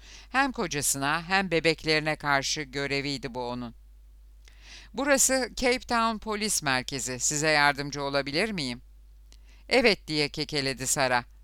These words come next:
Sonra birden, "Yo, özür dilerim, önemi yok,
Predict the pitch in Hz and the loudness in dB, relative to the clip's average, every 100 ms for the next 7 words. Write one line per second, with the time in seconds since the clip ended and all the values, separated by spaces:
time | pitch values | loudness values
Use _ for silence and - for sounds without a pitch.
0 | - - 175 156 156 147 143 143 147 160 | -16 -6 -4 0 0 0 0 0 0 -2
1 | - - - - 220 247 208 170 190 175 | -14 -20 -20 -8 -2 2 2 2 -2 -2
2 | 226 170 147 135 123 123 - 170 180 175 | -4 -2 0 0 0 -6 -6 -2 0 0
3 | 170 151 139 - | 0 -2 -4 -8